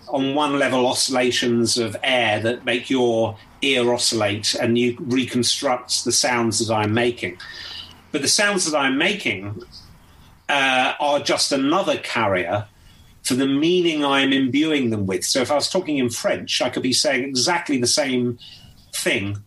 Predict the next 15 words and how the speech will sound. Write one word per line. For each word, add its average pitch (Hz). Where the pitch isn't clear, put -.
in 123
French. -
The -
content 147
of 113
what 110
I, 107
uh, 156
would 113
be 113
saying 110
would 104
be 107
the 98
same, 101